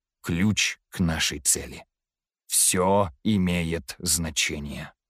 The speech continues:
Ищи козу. Штурман гений. От одного предчувствия его гениальных мыслей у меня каждый раз голова раскалывается.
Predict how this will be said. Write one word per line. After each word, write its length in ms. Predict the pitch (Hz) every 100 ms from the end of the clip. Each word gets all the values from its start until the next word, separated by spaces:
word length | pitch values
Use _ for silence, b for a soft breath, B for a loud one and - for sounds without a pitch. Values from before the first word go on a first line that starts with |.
| _ _ _ _
Ищи 680 | 82 87 - - - 98 101 -
козу. 680 | 104 92 85 98 110 82 _ _ _ _ _ _ _ -
Штурман 580 | - - 147 143 139 123
гений. 420 | 143 127 78 - _ _ _ _ _ _ _ -
От 180 | 127 -
одного 380 | 147 151 165 165
предчувствия 640 | 143 127 160 139 - 120
его 280 | 113 139 139
гениальных 720 | 113 151 160 139 120 110 -
мыслей 400 | 147 190 - 113
у 20 |
меня 240 | 123 143 165
каждый 400 | - 185 131 160
раз 220 | 170 117
голова 400 | 117 175 190 143
раскалывается. 800 | 101 - 92 87 80 82 -